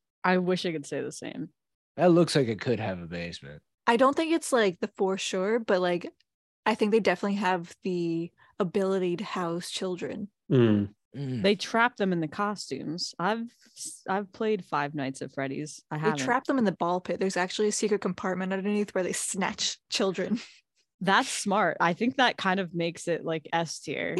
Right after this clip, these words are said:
Speaker 1: Like, that confirmed it for me.
Speaker 2: <laughs> That's a genius idea.
Speaker 1: The ball pit snatching. All right, next up, Domino's Pizza.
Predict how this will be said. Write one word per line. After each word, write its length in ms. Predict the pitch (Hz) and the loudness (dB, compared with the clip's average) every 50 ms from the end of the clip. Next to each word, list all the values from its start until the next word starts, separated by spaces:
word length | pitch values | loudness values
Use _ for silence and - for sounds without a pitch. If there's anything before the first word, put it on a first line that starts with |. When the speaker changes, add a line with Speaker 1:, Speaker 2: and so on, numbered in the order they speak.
| 349 - - | -2 -2 -2
Speaker 1:
Like, 140 | 180 175 | 0 2
that 180 | 156 185 196 196 | 2 2 4 4
confirmed 480 | - 254 208 - - - 180 196 185 165 | 4 2 2 2 2 2 2 2 2 0
it 140 | - - | -2 -2
for 120 | - 156 151 | -4 -4 -6
me. 340 | - - - 95 - 202 - _ _ | -6 -6 -6 -8 -8 -10 -14 _ _
Speaker 2:
<laughs> 140 | _ _ _ | _ _ _
That's 200 | - - - - | -12 -8 -8 -6
a 40 | 120 | -8
genius 640 | 90 78 - - 87 90 92 92 85 80 76 - - | -8 -8 -10 -10 -8 -8 -8 -8 -10 -10 -12 -12 -12
idea. 360 | 67 69 71 76 82 76 - - - 90 90 _ _ _ - | -12 -12 -12 -12 -12 -12 -14 -16 -18 -20 -20 _ _ _ -16
Speaker 1:
The 80 | 180 165 | -14 -10
ball 280 | - - 147 170 180 | -8 -6 -4 -4 -4
pit 240 | - - 143 - - | -6 -6 -8 -8 -10
snatching. 640 | - - 143 139 143 - - 143 147 147 165 170 - _ _ _ _ _ _ _ _ | -8 -8 -6 -6 -6 -6 -8 -8 -6 -6 -8 -10 -12 _ _ _ _ _ _ _ _
All 80 | - 180 | -4 -2
right, 160 | 170 160 - | -2 0 0
next 220 | 165 185 180 - | 0 -2 0 2
up, 160 | 180 165 170 - | 0 0 0 0
Domino's 480 | 180 160 165 170 175 170 170 170 165 | -2 0 0 0 0 0 -2 -2 -4
Pizza. 580 | - - 170 160 151 - - 151 - - 190 | -6 -6 -6 -6 -6 -6 -8 -6 -6 -6 -8